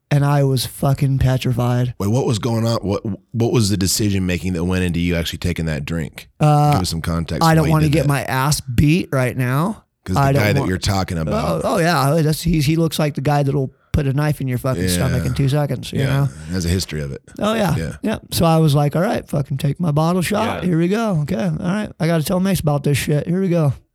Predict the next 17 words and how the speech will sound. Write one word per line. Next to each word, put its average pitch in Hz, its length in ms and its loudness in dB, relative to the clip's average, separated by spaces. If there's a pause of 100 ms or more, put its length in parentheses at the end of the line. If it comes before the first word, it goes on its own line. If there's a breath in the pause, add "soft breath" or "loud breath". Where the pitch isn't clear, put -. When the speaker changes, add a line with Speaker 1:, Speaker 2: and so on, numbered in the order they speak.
(680 soft breath)
Speaker 1:
And 143 100 0
Speaker 3:
Yeah. 147 80 2
Speaker 1:
it 143 40 0
was 131 180 -2 (380 soft breath)
Speaker 2:
So 131 120 2
what 139 80 2
was 123 140 4
that 117 180 0
decision-making 92 600 -2
process 92 420 -2
like 92 160 -4
when 95 100 0
you 95 100 2
knew 107 180 2
that 107 100 0
you'd 95 180 -2
violated 80 560 -4